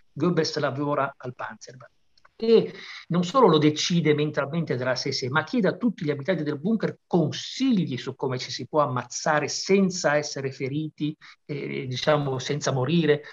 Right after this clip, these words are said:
oppure senza farsi prendere dai russi, eh, feriti e offese.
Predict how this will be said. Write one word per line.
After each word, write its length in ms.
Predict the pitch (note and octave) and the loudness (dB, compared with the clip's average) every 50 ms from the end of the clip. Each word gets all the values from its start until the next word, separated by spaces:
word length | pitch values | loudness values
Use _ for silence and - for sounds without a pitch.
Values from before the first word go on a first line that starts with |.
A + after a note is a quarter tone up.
| - - | -10 -6
oppure 340 | - C#3+ - - F#3+ F#3 E3+ | -4 -4 0 4 6 6 6
senza 240 | - - F3 - D3+ | 6 4 2 2 2
farsi 360 | - F3+ F#3 F3+ - D#3+ C3+ | 2 2 2 2 0 -2 -2
prendere 640 | - D#3+ F3+ F3 F3 E3+ D3+ D3+ D3+ D3+ D3+ D3+ - | 0 2 4 6 6 6 6 6 6 6 4 4 0
dai 180 | - D#3+ D3 C#3+ | -2 0 0 0
russi, 680 | D3 D3 D3+ D3+ D3+ D3+ - - - - C#3 D3 D3+ - _ | 0 -2 -2 -2 -4 -6 -8 -8 -6 -4 -4 -4 -6 -8 _
eh, 240 | - C#3+ C3+ C#3+ C3+ | -8 -8 -8 -8 -10
feriti 500 | - - D3 C#3 C3+ D#3 D#3+ D3+ - D3+ | -8 -6 -4 -4 -2 -2 -4 -4 -4 -2
e 60 | C3+ | -2
offese. 560 | C3+ B2+ - - - C#3 C3 B2 G#2+ B2 A#2+ | -2 -2 -4 -8 -6 -6 -6 -4 -6 -8 -12